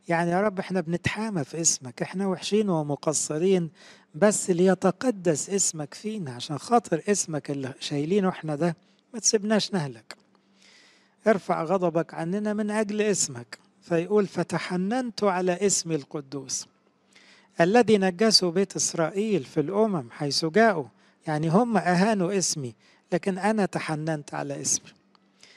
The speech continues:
قلت برضو كرامة للاسم القدوس، اسم الله، ما ينفعش يفضلوا كده إيه، مهانين على طول. "لذلك فقل لبيت إسرائيل، هكذا قال السيد الرب،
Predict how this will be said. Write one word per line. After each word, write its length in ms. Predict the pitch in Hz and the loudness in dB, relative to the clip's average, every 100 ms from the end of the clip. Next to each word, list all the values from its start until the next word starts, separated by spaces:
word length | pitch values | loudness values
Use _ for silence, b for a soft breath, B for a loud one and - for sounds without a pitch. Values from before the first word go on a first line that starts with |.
| b b - | b b 2
قلت 260 | 185 175 160 | 2 2 -2
برضو 320 | 180 160 160 | -2 -2 -4
كرامة 500 | 156 165 208 190 151 | -2 2 4 2 -2
للاسم 680 | 196 156 147 185 175 170 | -4 -4 -2 0 0 -2
القدوس، 720 | 143 - 143 139 185 185 139 | -6 -6 -8 0 4 4 2
اسم 300 | 165 - 156 | -2 -2 -2
الله، 380 | 143 147 175 165 - b b b 160 | -6 0 2 2 -2 b b b -6
ما 80 | 160 | -4
ينفعش 420 | 156 196 170 - | 0 2 2 -2
يفضلوا 420 | 151 151 165 156 | -2 0 2 2
كده 280 | - 151 151 | 0 -2 0
إيه، 360 | 156 147 143 160 | 2 2 0 -4
مهانين 500 | 151 139 156 165 139 | -2 0 0 0 -2
على 240 | 139 139 | -4 -6
طول. 240 | - 131 135 _ _ _ _ b b b b b 160 | -10 -14 -18 _ _ _ _ b b b b b 0
"لذلك 540 | 175 208 214 202 190 | 4 8 8 6 0
فقل 440 | 180 175 196 190 | -2 0 0 0
لبيت 380 | 170 156 170 - | 0 0 -2 -2
إسرائيل، 520 | 147 - 147 165 147 | -8 -6 -6 -6 -2
هكذا 440 | 165 190 180 156 160 | 0 2 0 0 0
قال 320 | - 175 160 | 0 0 2
السيد 460 | 139 - 170 160 151 | 0 2 0 0 -6
الرب، 280 | 151 151 | -8 -8